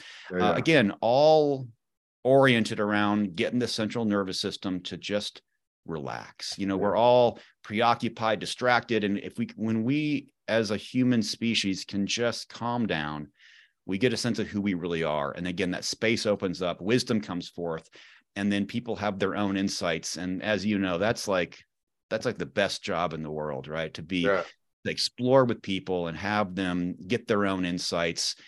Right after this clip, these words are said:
Speaker 2: and, uh, to journey with folks in that way is, uh, it's, it's a dream come true, to, to be honest.
Speaker 1: Uh, no,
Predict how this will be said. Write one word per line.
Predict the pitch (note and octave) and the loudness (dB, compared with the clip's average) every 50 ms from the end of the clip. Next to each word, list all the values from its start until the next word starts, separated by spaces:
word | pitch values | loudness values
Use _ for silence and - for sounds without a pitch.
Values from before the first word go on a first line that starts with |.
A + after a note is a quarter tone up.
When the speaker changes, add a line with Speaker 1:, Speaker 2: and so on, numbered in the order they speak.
| - - - _ _ - | -20 -20 -20 _ _ -6
Speaker 2:
and, | F2 F2 E2+ E2+ E2 E2 D#2+ D#2 | -4 -2 -2 -2 -2 -2 -2 -2
uh, | E2+ E2 E2 - - | -2 -2 -2 -4 -6
to | - G2+ | -6 -6
journey | F#2 F2+ F2 A#2+ B2 C3 C3 C3 A#2+ | -4 -2 2 4 4 6 6 6 6
with | G#2 G#2 F#2 - - _ | 4 2 -2 -4 -8 _
folks | - - G#2+ F#2+ F#2 F2 - - | -6 -2 -2 -2 -2 -2 -4 -8
in | - - F2+ F2+ | -6 -6 -6 -4
that | F2 F2 D#2+ - | -4 -4 -4 -6
way | E2 E2 D#2+ E2 D#2+ D#2 D#2+ | -4 -4 -2 -2 -2 -4 -4
is, | - D2+ F2 E2 D2+ - - | -6 -8 -8 -8 -8 -6 -4
uh, | F2+ E2 D#2+ D#2 D#2 D#2 - - | -2 -2 0 0 -2 -2 -4 -6
it's, | F2 F2 - - | -10 -12 -12 -10
it's | - F#2+ - G2+ | -10 -8 -6 -6
a | F2+ | -4
dream | - G#2 G2+ F#2+ | 0 0 0 0
come | F#2+ - E2 E2 | 0 -4 -6 -6
true, | - - - E2+ D#2 | -6 -6 -6 -6 -6
to, | C#2 D2 C2 - - - | -6 -10 -12 -14 -18 -18
to | - | -14
be | C#2+ C2+ D#2+ | -12 -10 -8
honest. | D2+ D2+ D2+ C2+ - - - - - _ _ _ _ _ _ _ _ _ _ _ _ | -8 -8 -8 -10 -10 -12 -14 -16 -20 _ _ _ _ _ _ _ _ _ _ _ _
Speaker 1:
Uh, | - D3+ D3+ | 0 0 2
no, | E3+ F3 F3+ | 4 6 6